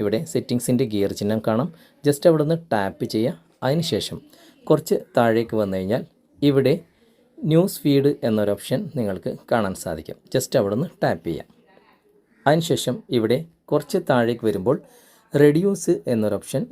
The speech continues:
നിങ്ങൾക്ക് കാണാൻ സാധിക്കും. അവിടെ ഒരു ഏരോ മാർക്ക് ഉണ്ട്. just അവിടുന്ന് ടാപ്പ് ചെയ്യുക. അതിനുശേഷം ഇവിടെ ഏറ്റവും താഴെ സെൻസിറ്റീവ് കണ്ടന്റ് എന്നൊരു ഓപ്ഷൻ കാണാൻ സാധിക്കും. അവിടെ ഒരു ഏരോ മാർക്ക് ഉണ്ട്. just അവിടുന്ന് ടാപ്പ് ചെയ്യാം.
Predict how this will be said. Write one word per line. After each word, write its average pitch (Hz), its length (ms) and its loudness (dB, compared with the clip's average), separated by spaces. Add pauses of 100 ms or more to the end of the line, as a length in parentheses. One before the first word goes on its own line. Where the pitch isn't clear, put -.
നിങ്ങൾക്ക് 101 360 -4
കാണാൻ 95 300 -6
സാധിക്കും. 80 340 -8 (720)
അവിടെ 165 260 6 (220)
ഒരു 131 120 2 (140)
ഏരോ 113 240 0
മാർക്ക് 101 240 -6
ഉണ്ട്. 104 100 -4 (120)
just 104 220 -8
അവിടുന്ന് 95 260 -6 (120)
ടാപ്പ് 90 260 -4
ചെയ്യുക. 107 180 -2 (880)
അതിനുശേഷം 156 520 2 (360)
ഇവിടെ 127 240 2 (180)
ഏറ്റവും 165 280 -2 (100)
താഴെ 113 220 0 (100)
സെൻസിറ്റീവ് 139 500 -2 (120)
കണ്ടന്റ് 104 440 0
എന്നൊരു 98 240 -2
ഓപ്ഷൻ 123 220 -6 (100)
കാണാൻ 90 300 -4
സാധിക്കും. 85 320 -8 (500)
അവിടെ 165 220 6 (140)
ഒരു 139 120 4 (120)
ഏരോ 113 200 0
മാർക്ക് 104 240 -4
ഉണ്ട്. 135 100 0 (100)
just 113 200 -4
അവിടുന്ന് 98 320 -6
ടാപ്പ് 98 280 -4
ചെയ്യാം. 131 200 -2